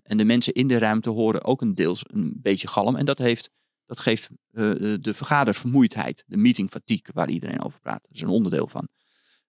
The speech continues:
Functionele A I kan dus die galm herkennen en automatisch aanpassen op hoe een stem wel hoort te zijn. En dat is learning, hè, dus dat leert van alles wat er omheen gebeurt.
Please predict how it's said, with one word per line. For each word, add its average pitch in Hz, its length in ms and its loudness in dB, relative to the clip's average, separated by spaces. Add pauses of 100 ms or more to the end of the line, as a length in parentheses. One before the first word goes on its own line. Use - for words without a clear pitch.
(580)
Functionele 160 720 4
A 139 180 4
I 185 140 0 (140)
kan 180 200 0
dus 147 400 4 (360)
die 131 160 4
galm 139 400 4
herkennen 117 640 2 (380)
en 127 180 0
automatisch 147 1000 2
aanpassen 175 720 0 (200)
op 131 160 -2
hoe 143 220 6
een 139 80 6
stem 127 340 4
wel 156 240 4
hoort 131 240 4
te - 80 -10
zijn. - 360 -4 (300)
En 151 120 -2
dat 156 100 4
is 135 120 4
learning, 123 640 6
hè, 131 100 -6
dus 127 140 -2
dat 113 160 0
leert 143 460 2
van - 200 -4
alles 156 340 0
wat 139 160 -4
er 143 60 -6
omheen 120 380 2
gebeurt. 113 520 0